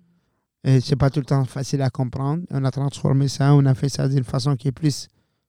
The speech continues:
chill, plus facile à écouter. Et aussi, euh, on a alimenté ça avec, euh, s'il cherche des choses théoriques, s'il cherche des choses comme, euh, sous forme d'infolettres, et cetera, et tout, il peut tout le temps trouver.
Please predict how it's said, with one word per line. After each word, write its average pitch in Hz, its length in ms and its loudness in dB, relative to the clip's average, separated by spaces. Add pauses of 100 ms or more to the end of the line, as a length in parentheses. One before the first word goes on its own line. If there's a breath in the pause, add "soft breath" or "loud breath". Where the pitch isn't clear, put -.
(240)
chill, 151 480 2
plus - 340 -2
facile 135 440 -2
à 131 80 0
écouter. 143 460 -2 (540 soft breath)
Et 165 80 8
aussi, 156 400 4
euh, 139 400 2 (120)
on 139 180 2
a 135 260 4 (120)
alimenté 139 480 2
ça 135 180 -4
avec, 123 320 -4
euh, 139 140 -4 (600)
s'il 143 300 2
cherche 131 260 2
des 131 100 0
choses 127 260 -2
théoriques, 139 540 4
s'il 131 180 -4
cherche 135 240 -4
des 131 160 -4
choses 139 300 -8
comme, 135 240 4
euh, 135 80 0 (640 soft breath)
sous 147 220 0
forme 131 260 4
d'infolettres, 139 640 2
et 139 120 0
cetera, 135 280 -2
et 131 40 2
tout, 143 140 -2
il 131 80 0
peut 139 180 -4
tout - 80 -4
le 131 60 -2
temps 135 180 -6
trouver. 139 360 -2